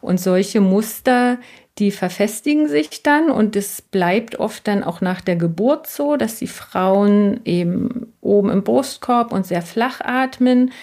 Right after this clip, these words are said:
das Zwerchfell sich kaum bewegt und das muss man, also da muss man auch gleich als erstes wieder ran, das zu verbessern, die Beweglichkeit des Zwerchfells, weil nämlich auch der Beckenboden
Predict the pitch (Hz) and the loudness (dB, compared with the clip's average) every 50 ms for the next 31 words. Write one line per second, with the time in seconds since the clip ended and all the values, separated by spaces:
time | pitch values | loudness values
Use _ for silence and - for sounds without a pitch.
0 | - - - - _ _ - 190 190 185 - - - _ - - - 190 190 185 | -20 -20 -20 -20 _ _ -6 -6 -6 -6 -12 -18 -18 _ -10 -4 -2 0 0 0
1 | 196 196 - - 196 185 170 175 170 - - - 185 180 180 180 175 170 170 196 | -2 -6 -4 -4 -4 -4 -4 -8 -12 -12 -6 -4 -2 -2 -2 -2 -2 -2 0 2
2 | 220 240 254 254 - - - 196 180 196 196 196 - - 220 208 202 - 208 196 | 2 2 0 0 -2 -4 -4 -2 0 0 -2 -2 0 -2 -2 -2 -2 -2 -2 0
3 | 190 190 190 185 - - 190 180 185 180 185 185 196 196 - 196 185 - - - | 0 0 0 -2 -2 -4 -4 -4 -2 -2 0 0 0 0 -2 -4 -4 -2 0 -2
4 | 254 269 - - 254 247 240 - - 220 220 - - 185 196 196 - - - - | -2 -2 -2 -2 -2 -2 -2 -2 -4 -4 -4 -4 -4 -4 -4 -4 -4 -8 -10 -6
5 | - 196 190 180 175 175 170 180 185 208 254 302 359 359 - - - - - - | -4 -2 0 0 0 0 0 0 4 4 4 4 2 -2 -8 -20 -20 -20 -20 -20
6 | - - - - - - - - - _ _ _ _ _ _ _ - 226 214 208 | -20 -20 -20 -20 -20 -20 -20 -20 -20 _ _ _ _ _ _ _ 0 0 0 0
7 | - - - - - - - 226 220 208 208 202 202 202 - - - 190 175 180 | -6 -14 -16 -16 -6 0 2 2 4 4 2 2 0 -2 -8 -4 -4 -4 0 2
8 | 202 226 226 226 - 262 254 254 254 254 247 233 233 220 214 220 214 214 208 208 | 0 0 0 0 0 2 4 6 6 6 6 4 4 0 -2 0 0 0 -2 -2
9 | 208 202 202 - _ _ _ _ 208 202 190 208 214 220 - 196 214 208 - - | -4 -8 -12 -18 _ _ _ _ -4 0 2 0 0 0 -2 -4 -6 -6 -8 -14
10 | - - - 202 196 196 196 196 - 196 - - 185 175 - - _ - - - | -10 -4 0 0 2 2 0 -2 -4 -10 -6 -6 -6 -6 -8 -14 _ -14 -14 -6
11 | - 190 185 190 208 233 247 240 - - 254 247 247 240 240 - - 190 185 180 | -2 0 2 2 2 2 0 -2 -4 -2 0 2 2 0 -2 -4 -2 -2 0 2
12 | 202 226 233 226 220 214 202 202 202 - - - 175 202 226 247 285 277 - _ | 2 4 4 4 4 2 0 -2 -4 -6 -6 -2 0 2 2 2 0 -2 -4 _
13 | 208 196 180 180 190 220 - 262 269 269 254 - 240 247 247 262 262 262 262 262 | -2 -2 0 0 -2 0 2 4 4 4 4 4 2 2 4 4 4 6 6 6
14 | 277 294 | 4 2